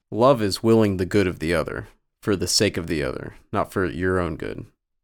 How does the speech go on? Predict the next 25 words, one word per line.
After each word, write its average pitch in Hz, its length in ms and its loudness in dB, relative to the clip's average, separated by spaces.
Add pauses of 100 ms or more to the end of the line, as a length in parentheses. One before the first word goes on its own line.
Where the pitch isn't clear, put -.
Envy 120 480 2
is 92 200 -2
willing 113 460 4
evil 92 360 0
for 87 260 -2
another 80 500 -6 (260)
just 107 240 0
for 104 120 0
the 92 100 -4
sake - 340 0
of - 120 -10
evil 73 340 -6
itself. - 480 -6 (440)
Causes 110 360 2
no 117 160 4
pleasure 95 460 2
to - 140 -6
anybody 73 520 -2
to - 180 -8
be 69 180 -4
envious. 69 520 -8
It 101 140 2
only 113 280 2
tears 85 360 -4
down. 73 340 -8